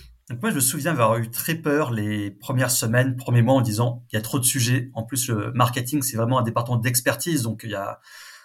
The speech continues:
tellement de leviers à, à, à, à actionner. Donc, tu dis, « Est-ce que je serai capable ? »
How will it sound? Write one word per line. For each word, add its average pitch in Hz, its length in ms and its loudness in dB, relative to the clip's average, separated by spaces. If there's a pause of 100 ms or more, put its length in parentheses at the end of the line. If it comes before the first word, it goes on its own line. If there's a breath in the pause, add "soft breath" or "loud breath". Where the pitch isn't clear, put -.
(440 loud breath)
tellement 147 240 2
de 147 60 4
leviers 143 320 2
à, 120 140 6
à, 113 180 0
à, 135 320 -4
à - 20 4
actionner. 131 460 0
Donc, 123 160 -2
tu 120 80 -8
dis, « 120 220 -8
Est-ce 139 120 -4
que - 80 -8
je 127 80 0
serai 120 160 0
capable ? » 120 480 -2